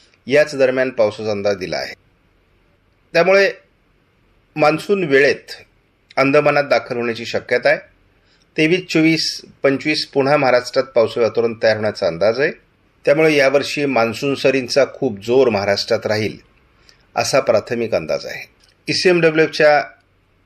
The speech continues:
आय एफ एस मॉडेलनुसार महाराष्ट्रात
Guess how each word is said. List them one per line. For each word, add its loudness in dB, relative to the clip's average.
आय 4
एफ 0
एस -6
मॉडेलनुसार 0
महाराष्ट्रात 2